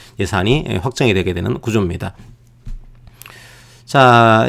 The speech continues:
이제 그리고 임시적으로 모이는 것들은 가장 큰 게 뭐 교회 직원 선거입니다.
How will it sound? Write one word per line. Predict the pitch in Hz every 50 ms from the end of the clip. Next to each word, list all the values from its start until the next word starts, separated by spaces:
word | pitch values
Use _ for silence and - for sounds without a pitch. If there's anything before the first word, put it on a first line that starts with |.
| 131 135
이제 | 135 127 143 139 139 139 135 135 135 135 135
그리고 | - 180 170 170 165 156 143 131 156 170 170 170 170 170 170
임시적으로 | - - 147 143 151 147 - 233 220 240 214 170
모이는 | 131 127 135 147 147 139
것들은 | 120 - - - 139 147 147 135 113 117
가장 | 120 - 175 175 208 190 175 -
큰 | - 147 139
게 | 135 147 147 143 143 143 135
뭐 | 123 120 110
교회 | 104 - 123 120 127 131 131 127 123
직원 | 113 - 135 139 147 139
선거입니다. | 120 131 135 127 120 104 92 90 - 101